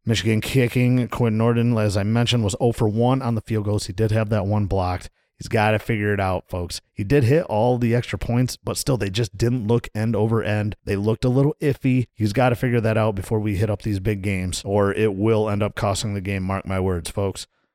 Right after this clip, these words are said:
Punting, we only had three punts, but another solid game by Will Hart, forty-three point three yard average. He had a long of fifty-five. So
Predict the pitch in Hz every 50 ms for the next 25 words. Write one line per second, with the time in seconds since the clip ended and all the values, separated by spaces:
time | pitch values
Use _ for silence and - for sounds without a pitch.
0 | _ _ _ - - 131 120 127 135 131 113 104 107 117 110 107 117 117 110 -
1 | - 113 117 117 110 - - - 120 135 135 - - 101 95 98 95 95 92 95
2 | 95 98 104 101 104 101 - 113 107 110 107 98 104 104 107 110 104 101 101 104
3 | 104 107 104 104 98 117 123 139 131 - - 101 101 98 - - 107 104 95 -
4 | 107 101 95 - 110 104 101 101 98 95 101 104 107 107 110 113 110 107 - -
5 | - _ _ _ _ - 107 101 98 95 98 95 95 101 98 92 - - - 101
6 | 92 - 98 92 - - 95 95 92 92 87 - - - 110 101